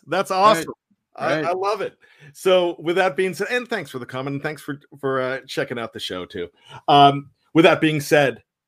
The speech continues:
Speaker 1: for Tony Defeo, my name is Brian Anthony Davis. Thank you all for making my forty-ninth birthday pretty awesome.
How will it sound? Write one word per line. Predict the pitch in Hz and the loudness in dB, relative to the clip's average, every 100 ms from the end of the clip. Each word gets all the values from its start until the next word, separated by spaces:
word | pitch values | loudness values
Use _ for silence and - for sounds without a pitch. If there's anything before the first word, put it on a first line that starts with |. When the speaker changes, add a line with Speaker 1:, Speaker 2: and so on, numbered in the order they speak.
| _ _ | _ _
Speaker 1:
for | - 180 | 4 4
Tony | - 156 151 139 | 4 0 0 2
Defeo, | 135 - 123 95 92 _ _ _ | 0 0 -4 -4 -6 _ _ _
my | 143 185 | 2 4
name | 190 190 170 | 4 4 2
is | 147 | 0
Brian | 135 156 156 | 0 0 2
Anthony | 147 143 147 139 | 0 -2 -4 -2
Davis. | 135 135 135 - - _ _ - | 2 2 0 -4 -16 _ _ 0
Thank | 208 208 | 0 2
you | 180 | 4
all | 160 165 | 6 4
for | 156 143 | 4 0
making | 147 139 | 0 -2
my | 123 151 | -2 -4
forty-ninth | 151 170 156 151 156 147 | 0 0 0 -2 -4 0
birthday | 151 143 151 147 | 0 2 -2 -2
pretty | 143 - 151 139 | -4 -6 -2 0
awesome. | 135 143 170 165 | 0 0 -4 -6